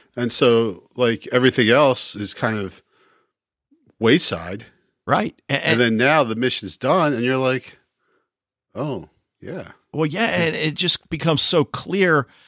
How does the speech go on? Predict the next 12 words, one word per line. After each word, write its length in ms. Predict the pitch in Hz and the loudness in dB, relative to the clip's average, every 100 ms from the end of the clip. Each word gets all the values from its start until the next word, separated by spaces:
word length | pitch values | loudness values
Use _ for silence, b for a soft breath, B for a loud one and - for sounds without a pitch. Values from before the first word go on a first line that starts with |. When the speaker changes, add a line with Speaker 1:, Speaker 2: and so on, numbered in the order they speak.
| b | b
Speaker 2:
how 240 | - 131 - | 0 2 2
ill-prepared 920 | 170 165 - 123 - 175 202 147 120 - | 0 -2 -4 -8 -6 -2 2 2 2 -2
each 260 | 156 175 147 | -6 -2 -2
of 140 | 113 | 0
them 180 | 120 110 | 0 0
is 560 | 143 214 143 123 123 - _ _ _ _ _ _ | 2 2 4 2 0 -4 _ _ _ _ _ _
to 80 | 139 | -6
carry 400 | - 156 180 135 | -2 0 2 4
out 240 | 135 156 - | 2 2 0
Protocol 400 | 127 - 147 147 | -2 2 2 2
Five. 580 | 143 175 269 76 - - _ _ _ _ _ _ _ _ _ | 2 2 0 -6 -10 -20 _ _ _ _ _ _ _ _ _
Speaker 1:
Right. 400 | 101 117 - - | -2 0 -2 -14